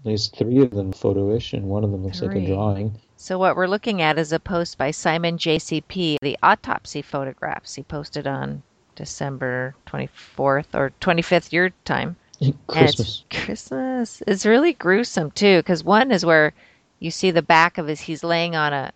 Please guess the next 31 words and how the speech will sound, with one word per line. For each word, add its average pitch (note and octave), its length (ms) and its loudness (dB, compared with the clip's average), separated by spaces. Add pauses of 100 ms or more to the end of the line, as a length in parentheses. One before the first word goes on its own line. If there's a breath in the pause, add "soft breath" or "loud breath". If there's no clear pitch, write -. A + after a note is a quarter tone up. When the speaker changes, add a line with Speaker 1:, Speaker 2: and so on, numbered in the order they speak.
(140)
Speaker 2:
what G3 80 -12
do G3+ 40 -8
you G3 40 -12
call F#3 220 -6
that E3 200 -4
table? C#3+ 580 -4
Autopsy E3 540 0
table? G3+ 520 -8 (120)
Speaker 1:
With C3 320 2 (120)
the A#2+ 120 2
sink, - 640 0 (180)
uh, A#2 480 4
you B2+ 160 0
know, G#2+ 140 0
there's G#2+ 220 2
supposed - 280 -2
to B2 60 -4
be A2+ 140 4
a G#2+ 60 2
sink A#2+ 480 0
at A#2+ 160 2
either A#2+ 320 0
end. A#2+ 440 -2 (180)
There's A#2 200 0
supposed A2+ 340 2
to A#2 80 0
be G#2+ 320 4
this G#2 460 -2 (200)
m-, B2 300 4
mini C3 200 8
table C3 580 6